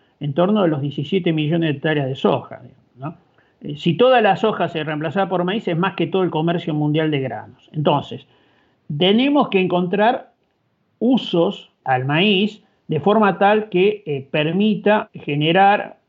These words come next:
una condición en la cual se pueda extender su cultivo.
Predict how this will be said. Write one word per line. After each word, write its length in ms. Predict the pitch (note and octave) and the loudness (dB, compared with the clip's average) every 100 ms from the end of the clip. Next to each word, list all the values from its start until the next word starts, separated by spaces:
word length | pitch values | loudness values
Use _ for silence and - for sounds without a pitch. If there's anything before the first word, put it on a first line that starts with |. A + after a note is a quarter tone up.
| - | -16
una 300 | D#3 D3+ D3+ | -10 -8 -4
condición 500 | D#3+ E3+ F3 G3 A3+ | -2 -2 0 0 0
en 120 | F#3+ | 0
la 120 | D3+ | -2
cual 200 | D3 E3+ | -2 -2
se 120 | E3+ | -2
pueda 640 | D#3 D#3+ F3 F3+ F3+ - - | -2 0 2 2 2 -2 -10
extender 640 | D#3 - D3+ D#3 E3 E3 | -8 -4 -4 0 -2 -2
su 160 | D#3+ B2+ | -4 -6
cultivo. 580 | C3+ C3 B2+ G#2+ A2+ | -8 -8 -10 -10 -18